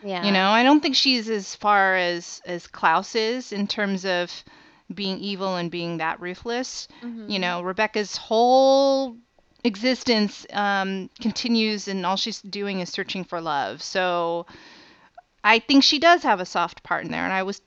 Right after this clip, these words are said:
Speaker 2: remember I was starting to turn last time we talked, like, "Well, Rebecca's not so horrible, you know, she's just got, you know, a little bit of issues," but she did save Elena from getting killed that one time in the woods. And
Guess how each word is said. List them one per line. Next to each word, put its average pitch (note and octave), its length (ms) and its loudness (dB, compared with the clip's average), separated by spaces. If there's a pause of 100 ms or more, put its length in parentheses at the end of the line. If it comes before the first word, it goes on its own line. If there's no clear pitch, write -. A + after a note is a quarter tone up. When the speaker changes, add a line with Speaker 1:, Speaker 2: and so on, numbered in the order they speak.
(200)
Speaker 2:
remember A#3 300 4
I A#3 100 6
was G3 120 0
starting B3 320 0
to G3+ 60 -2
turn A3+ 380 -2
last F3+ 240 -4
time F3 200 -4
we E3+ 100 -8
talked, F#3 320 0
like, F3+ 240 -8
"Well, F#4+ 420 -4
Rebecca's A#4+ 440 -6
not G#4 220 -4
so F#4 420 -2
horrible, A#3+ 800 2
you C4 120 0
know, C#4 400 2
she's F4 260 -4
just - 280 -6
got, D4+ 360 -2
you B3 180 -2
know, A3 140 -4
a - 20 -4
little B3 340 -6
bit A3+ 120 -6
of - 60 -10
issues," G#3+ 380 -8
but A3+ 160 -6
she A#3+ 240 -4
did G#3+ 240 -4
save A#3 260 -4
Elena A3 680 -2 (360)
from A3+ 160 -4
getting A3 260 2
killed G#3+ 360 0
that G3 120 -2
one G#3 180 -2
time F#3+ 680 -4
in F#3+ 100 -8
the F#3 80 -8
woods. F#3 640 -6
And F3 260 -8